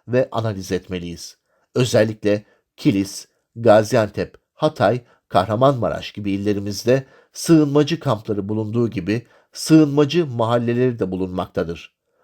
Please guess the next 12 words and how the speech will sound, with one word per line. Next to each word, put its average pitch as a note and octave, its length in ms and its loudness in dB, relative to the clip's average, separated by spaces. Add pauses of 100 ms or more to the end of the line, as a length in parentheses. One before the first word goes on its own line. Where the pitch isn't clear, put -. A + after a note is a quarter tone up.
(140)
Bu C3 160 0
hassas A#2 480 0
durum A2 260 -4 (300)
hem D3 240 4
toplumsal, G#2+ 680 0 (120)
psikolojik A2 600 -4
yapı D#3 380 2 (260)
hem G#2 240 -4
de F2 60 -4
güvenlik A2+ 540 -2
boyutları G2+ 380 0
açısından A2 680 0